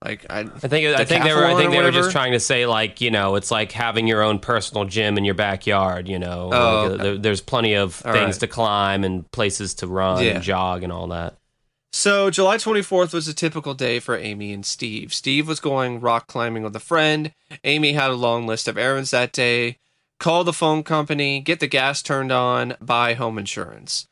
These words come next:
Speaker 1: Once these tasks were done, she would reward herself by planning a route for a ten K mountain run. F-, ten K mountain run? That's wh-, that's what you do on your, <laughs> for fun?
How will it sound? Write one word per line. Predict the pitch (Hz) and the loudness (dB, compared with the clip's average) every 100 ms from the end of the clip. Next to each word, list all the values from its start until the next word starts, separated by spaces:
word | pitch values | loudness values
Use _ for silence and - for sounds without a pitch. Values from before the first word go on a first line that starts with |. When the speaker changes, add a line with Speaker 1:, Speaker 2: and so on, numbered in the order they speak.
| _ _ - | _ _ -2
Speaker 1:
Once | 147 170 - | 2 2 2
these | 170 - | 0 0
tasks | 156 143 147 - | 0 0 -2 -6
were | 147 135 123 | -4 -2 0
done, | - 151 156 156 156 | 2 4 4 2 0
she | - 139 | -2 -2
would | 127 117 | -2 -2
reward | 117 120 131 131 | -4 0 0 0
herself | 120 131 123 - | -2 2 2 2
by | 117 | -2
planning | - 123 120 117 | 0 -2 0 -2
a | |
route | 107 110 113 - - _ _ _ | -2 -2 -4 -6 -10 _ _ _
for | 123 113 | 0 0
a | |
ten | 113 170 156 160 | 2 2 2 0
K | - 135 135 | 0 0 2
mountain | 120 117 98 | 0 0 -2
run. | 104 98 - - - - - | -6 -6 -8 -14 -20 -20 -20
F-, | - - | -20 -18
ten | - - 135 151 | -12 -6 -6 -6
K | 151 127 131 165 160 - _ _ | -2 0 0 0 -6 -12 _ _
mountain | 120 117 165 214 | -10 -8 -8 -4
run? | 220 233 240 233 - _ _ _ | -2 -2 -4 -8 -16 _ _ _
That's | 156 190 | 0 0
wh-, | 233 208 | -4 -4
that's | 185 208 214 | 0 0 0
what | 226 | -4
you | 214 | -4
do | 202 220 240 226 | -6 -4 -4 -4
on | 208 | -2
your, | 214 196 - _ | -2 -2 -6 _
<laughs> | _ _ | _ _
for | 196 180 | -6 -4
fun? | - 226 247 269 | 2 4 4 0